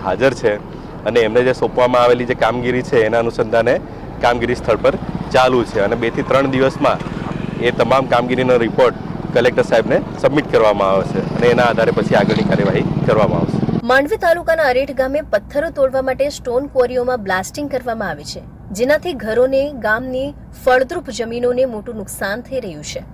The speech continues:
Speaker 2: જેથી ગ્રામજનો હવે મરણિયા બન્યા છે અને બીજી બાજુ સ્થાનિક વહીવટી તંત્ર, અધિકારી અને રાજનેતાઓ ગ્રામજનોનો સુખદ ઉકેલ નહીં લાવતા આજે ગ્રામ પંચાયતમાં ફરી ગ્રામજનો લડત માટે ભેગા થયા હતા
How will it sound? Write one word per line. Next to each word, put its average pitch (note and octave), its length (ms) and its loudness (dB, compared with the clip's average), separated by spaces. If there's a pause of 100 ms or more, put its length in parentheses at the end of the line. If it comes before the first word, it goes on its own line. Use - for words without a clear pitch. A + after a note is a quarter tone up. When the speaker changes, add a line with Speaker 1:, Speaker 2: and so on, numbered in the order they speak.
(440)
Speaker 2:
જેથી D4+ 320 -4
ગ્રામજનો B3 560 -2
હવે C#4 300 0
મરણિયા A#3+ 560 0
બન્યા F3 260 -6
છે - 220 -14 (300)
અને A#3+ 140 -4
બીજી C#4+ 320 -8
બાજુ C#4+ 280 -2
સ્થાનિક B3+ 480 -6
વહીવટી B3 500 -6
તંત્ર, A3 320 -6
અધિકારી G#3+ 600 -4 (300)
અને C#4 200 0
રાજનેતાઓ B3 760 0
ગ્રામજનોનો A#3+ 720 -4
સુખદ B3 440 -6
ઉકેલ A#3 320 -4
નહીં A3 240 -6
લાવતા A3+ 440 -2 (440)
આજે A3+ 240 -2 (140)
ગ્રામ A#3+ 300 2
પંચાયતમાં C4+ 760 -2
ફરી B3+ 300 -6
ગ્રામજનો A#3+ 500 -4
લડત A3+ 400 -2
માટે A3 260 -6
ભેગા F#3 340 -6
થયા D3 280 -12
હતા - 260 -16